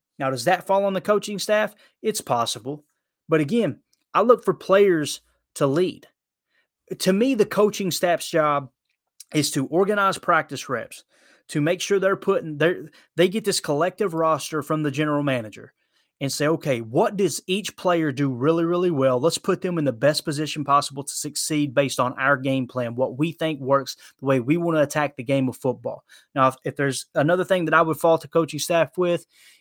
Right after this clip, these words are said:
it's the fact that they are, um, they're kind of hesitant to evolve. And when they do evolve, when they do adapt, when they do adjust,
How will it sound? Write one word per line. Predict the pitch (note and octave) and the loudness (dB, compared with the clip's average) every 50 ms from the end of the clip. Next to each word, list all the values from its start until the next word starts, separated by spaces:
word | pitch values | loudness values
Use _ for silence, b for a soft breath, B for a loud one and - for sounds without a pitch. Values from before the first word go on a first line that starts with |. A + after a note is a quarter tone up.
| b | b
it's | - C#3+ C3+ - | -4 -4 -4 -2
the | - C3+ | -4 -2
fact | - - D#3 D#3 D#3 - | 0 2 2 2 0 0
that | - C3 - | -4 -4 -2
they | - D3 D3 D3 | 0 0 2 2
are, | C#3 C3 C3 A#2+ - b b b b b b b b b _ | 2 0 -2 -2 -4 b b b b b b b b b _
um, | A#2+ B2 B2 B2+ A#2+ A2+ A2+ G#2+ G#2+ G2+ - _ _ _ _ _ _ _ _ _ - | 0 2 2 2 2 0 -4 -8 -10 -14 -18 _ _ _ _ _ _ _ _ _ 0
they're | D3 B2+ | 0 0
kind | - - F3+ F#3+ G#3 F#3 | 2 2 2 4 4 4
of | C#3+ | 2
hesitant | A#2 - - D#3 E3+ D3+ F3+ E3 - F#3 F3+ - - - _ _ _ _ _ _ - | 0 -2 0 0 2 2 0 0 0 -2 -2 -2 -4 -12 _ _ _ _ _ _ -6
to | - E3 D#3 | -2 0 0
evolve. | D3+ C#3 A#2+ A2+ C3 B2+ C#3 D#3 E3+ E3+ D#3+ | 2 0 2 2 4 4 6 6 4 4 2
And | D3+ C#3+ | 0 0
when | C#3+ C#3 | 0 0
they | C#3 C3 B2+ | 2 0 0
do | A#2 A2 C3 C3+ D#3 | 0 0 0 2 2
evolve, | D#3+ D3+ C#3 D#3 D#3 E3+ E3+ D3+ | 2 2 4 4 4 4 2 0
when | D3+ | -2
they | C#3 C3 A#2+ | -2 -2 -2
do | G#2+ C#3 C#3+ D#3 | -2 -2 -2 -2
adapt, | D3 C3 D3 D3 D#3 D#3 - | -2 -2 -2 -2 -2 -4 -4
when | D3 C3 | -4 -6
they | A#2+ A#2+ | -6 -4
do | G#2 A#2+ C3+ D#3 | -4 0 0 2
adjust, | D#3+ C#3 B2+ D#3+ F3 F3+ F3 E3 - - - | 2 2 2 2 2 2 0 -2 -4 -6 -8